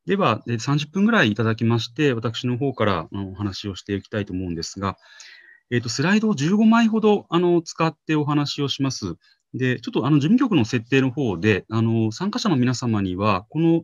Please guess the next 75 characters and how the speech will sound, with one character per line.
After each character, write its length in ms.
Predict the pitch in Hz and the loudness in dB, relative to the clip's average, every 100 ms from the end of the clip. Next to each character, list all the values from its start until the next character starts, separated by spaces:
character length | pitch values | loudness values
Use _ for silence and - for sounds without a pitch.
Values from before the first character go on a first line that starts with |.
| - | -4
え 60 | 131 | -8
ー 80 | 120 - _ _ - | -8 -12 _ _ -10
と、 100 | 127 | -8
Zoom 260 | 120 175 190 | -2 -2 -2
の 100 | 196 | -4
チ 120 | 156 | -6
ャ 40 | |
ッ 40 | 156 | -8
ト 100 | 185 | -8
機 140 | 226 | -2
能 200 | 214 139 | 0 0
で 80 | 95 | -2
は、 280 | 87 95 92 - - - | -2 -2 -2 -6 -20 -2
添 140 | 151 | -2
付 140 | 151 175 | 0 -2
フ 80 | |
ァ 80 | 185 | 0
イ 40 | 139 | -2
ル 60 | |
が 120 | 98 | -4
付 220 | - - 151 | -8 -4 -2
け 40 | |
ら 80 | 156 | 0
れ 120 | 160 | 2
な 160 | 139 107 | 2 2
い 140 | 90 | 0
よ 240 | 98 95 85 | -2 -4 -4
う 20 | |
な 120 | 80 | -6
の 200 | 80 78 | -8 -2
で、 240 | 104 90 _ _ _ 110 | 0 0 _ _ _ -8
え 80 | |
ー 40 | 104 | -6
と、 80 | 110 | -6
必 200 | - 220 | -4 0
要 100 | 240 | 0
な 80 | |
方 220 | 226 240 240 | -2 -4 -4
は 100 | 147 | -2
す 80 | |
み 60 | 143 | 0
ま 60 | 123 | 0
せ 60 | |
ん、 20 | |
後 220 | 107 107 156 | 0 -2 -4
ほ 120 | 170 | -2
ど 160 | 175 170 - - - | -4 -6 -20 -20 -6
事 60 | |
務 120 | 143 170 | -4 -2
局 200 | 208 - | -2 -2
に 60 | |
問 180 | 120 131 | -2 -2
い 40 | |
合 60 | 143 | -2
わ 80 | 147 | -2
せ 120 | 156 | -2
を 60 | 147 | -4
い 40 | |
た 60 | 143 | -4
だ 120 | 139 | -6
け 100 | 147 | -4
れ 100 | 147 | -4
ば、 260 | 104 101 - _ - | -2 -4 -6 _ -10
私 260 | 131 - | -6 -2
の 80 | 165 | 0
こ 100 | 165 | 2
の 80 | 165 | 0
ス 140 | - | 0
ラ 120 | 156 | -4
イ 80 | 156 | -2
ド 200 | 156 156 | -2 -2
は 100 | 156 | -2
で 80 | 123 | -2
す 160 | - | -4
ね、 120 | 95 | -6